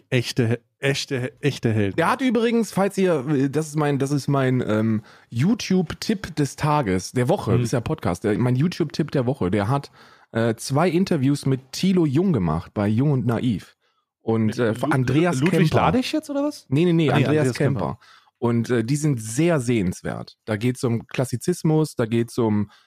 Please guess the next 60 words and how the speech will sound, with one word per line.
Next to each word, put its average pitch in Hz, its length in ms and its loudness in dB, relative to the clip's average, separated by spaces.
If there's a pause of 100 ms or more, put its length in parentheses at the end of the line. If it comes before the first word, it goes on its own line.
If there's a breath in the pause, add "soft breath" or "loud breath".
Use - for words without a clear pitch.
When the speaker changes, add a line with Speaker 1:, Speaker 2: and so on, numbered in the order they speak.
(140 soft breath)
Speaker 2:
äh, 107 140 0
Landolf 113 380 0
Ladig, 135 560 0
um 117 140 -2
die 117 80 -2
Beginne 131 340 -2
von 120 180 -2
der 117 140 0
A 120 160 2
F - 140 -6
D, 143 400 0
wie 123 140 2
ist - 160 -6
die 123 100 0
A 120 140 2
F 113 100 -6
D 127 140 0
überhaupt 120 300 0
zu 123 80 -4
dem 113 160 0
geworden, 113 340 0
was 110 160 -2
sie 120 80 -4
jetzt 110 200 -2
ist 190 280 -2 (320 loud breath)
und 135 260 0
warum 139 260 2
ist 123 140 -2
Höcke 131 200 -2
ein 113 100 0
Faschist? - 480 -8 (260 soft breath)
Das 131 140 -4
sind 143 100 2
so 131 140 0
die, 127 160 2
das 123 140 0
sind 131 100 0
so 123 100 -2
die 117 140 -2
Themen 156 360 0
und 127 100 2
das 117 100 0
ist 131 100 -2
echt - 140 -4
gut. 104 320 -2
Also 110 200 -4
das 117 280 -6 (120)
gibt 123 200 -6
eine, 131 120 0
geht, 123 180 -6 (120)
geht 139 200 -2
eine, 131 280 2 (320 loud breath)
eine 139 220 0
heftige 151 480 0
Empfehlung 123 480 0
raus 80 260 -2
von 82 160 -6
mir. 65 240 -6 (260)
Speaker 1:
Ja, 104 260 -16 (220)
ja, 107 220 -16